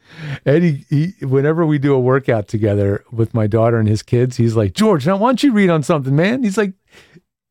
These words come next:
"Man, you need to be doing this." And I'm just like, "All right, I'm, I'm, I'm biding my time. I'm not ready. I don't, I'm not ready to distract from everything <laughs> else going on in my,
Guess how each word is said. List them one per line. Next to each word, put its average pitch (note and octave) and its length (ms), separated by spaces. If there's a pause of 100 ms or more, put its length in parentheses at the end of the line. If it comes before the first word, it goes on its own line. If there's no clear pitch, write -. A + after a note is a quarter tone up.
"Man, F4+ 340
you G4 120
need F#4+ 140
to E4 80
be C#4 120
doing F4 340
this." C#3 260
And D3+ 120
I'm D3 160
just D3 200
like, C3 240
"All A2+ 140
right, G2 180
I'm, A2 220 (420)
I'm, A2+ 280
I'm A2 200
biding A#2+ 360
my E3+ 160
time. - 260 (240)
I'm G#2+ 180
not B2 220
ready. C#3+ 420 (100)
I A2 120
don't, A#2+ 120
I'm A#2 40
not B2+ 180
ready C#3 160
to C3+ 60
distract B2 800 (180)
from A2 260
everything C3 520
<laughs> D3 80
else - 200
going C#3+ 380
on C3+ 180
in C#3+ 80
my, - 100